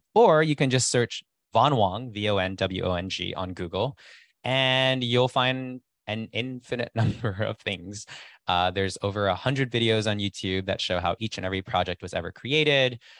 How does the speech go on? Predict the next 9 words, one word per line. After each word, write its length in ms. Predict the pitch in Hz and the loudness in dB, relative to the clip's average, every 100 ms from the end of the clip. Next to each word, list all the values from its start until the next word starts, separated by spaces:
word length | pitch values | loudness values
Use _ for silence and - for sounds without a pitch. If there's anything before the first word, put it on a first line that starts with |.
| - _ | -20 _
I 180 | - 92 | -2 -2
have 280 | 90 92 92 | 0 -2 0
a 240 | 92 90 - | 0 -2 -4
personal 440 | - 95 - 92 | -6 -4 -2 -4
Instagram 480 | 95 92 92 92 87 | -4 -8 -6 -4 -4
called 220 | 90 87 | -4 -6
Von 220 | 87 87 87 | -2 -2 -2
Wong 200 | 85 87 | -4 -2
Daily, 540 | 117 123 123 123 120 | -2 0 0 0 -2